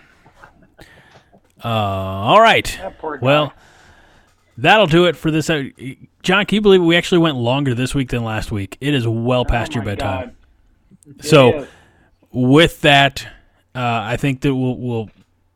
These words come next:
Speaker 1: put the cap, uh, hit, hit the stop on this episode of the Five Heart Podcast. Thanks to, uh, Patrick Gerhardt for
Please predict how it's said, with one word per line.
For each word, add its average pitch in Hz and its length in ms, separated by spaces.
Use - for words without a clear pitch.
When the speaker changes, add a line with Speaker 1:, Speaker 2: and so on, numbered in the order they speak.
Speaker 1:
put 185 200
the 139 80
cap, 156 500
uh, 120 460
hit, 110 360
hit 151 440
the 151 60
stop 147 400
on 135 140
this 139 220
episode 143 400
of 120 80
the 117 60
Five 139 320
Heart 131 220
Podcast. 135 680
Thanks - 680
to, 143 320
uh, 123 160
Patrick 123 360
Gerhardt 175 460
for 135 320